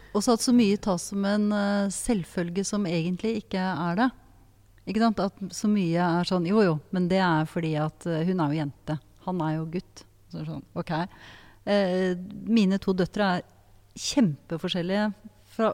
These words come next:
fra hverandre, ikke sant? De er to forskjellige mennesker. Og jeg er jo helt sikker på at hvis det hadde vært, jeg hadde hatt en sønn og en datter, så,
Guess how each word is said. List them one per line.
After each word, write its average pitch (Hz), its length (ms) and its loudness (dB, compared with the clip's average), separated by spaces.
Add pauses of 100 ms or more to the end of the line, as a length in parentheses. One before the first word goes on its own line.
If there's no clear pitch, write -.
fra 214 200 0
hverandre, 202 500 2
ikke 285 120 -6
sant? 302 200 0
De 262 60 0
er 220 180 0
to 208 120 -6
forskjellige 185 380 -6
mennesker. 202 420 -2 (320)
Og 220 80 0
jeg 240 60 2
er 247 40 0
jo 233 200 -2
helt 208 140 0
sikker - 220 -6
på 208 80 -4
at - 80 -8
hvis 208 260 -4
det 196 120 -2
hadde 190 200 -2
vært, - 380 -4 (580)
jeg 220 80 -2
hadde 208 240 0
hatt 202 160 -2
en 202 100 0
sønn 170 220 -2
og 190 60 -2
en 208 60 -2
datter, 202 260 -4
så, 196 160 -2